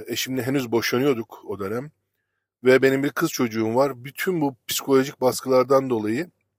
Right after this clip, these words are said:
<clears throat> çocuğum kendini birazcık yalnız hissetmiş, e, ve rehberlik öğretmeni, okullardaki rehberlik öğretmenlerinden biriyle görüşmüş.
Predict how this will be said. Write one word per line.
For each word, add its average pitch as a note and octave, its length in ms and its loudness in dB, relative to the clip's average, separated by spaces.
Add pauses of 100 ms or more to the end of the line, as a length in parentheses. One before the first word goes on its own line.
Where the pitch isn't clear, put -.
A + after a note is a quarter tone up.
<clears throat> - 960 -20
çocuğum C3 460 -4 (440)
kendini C#3 280 4
birazcık C3 320 4
yalnız C#3+ 280 2
hissetmiş, C#3 800 -8 (440)
e, A#2 80 0 (640)
ve D3+ 260 4 (260)
rehberlik C3+ 560 4
öğretmeni, B2 400 2
okullardaki A#2+ 600 0
rehberlik A#2+ 540 -2
öğretmenlerinden A2+ 760 -2
biriyle A#2+ 440 -2 (200)
görüşmüş. G#2 600 -10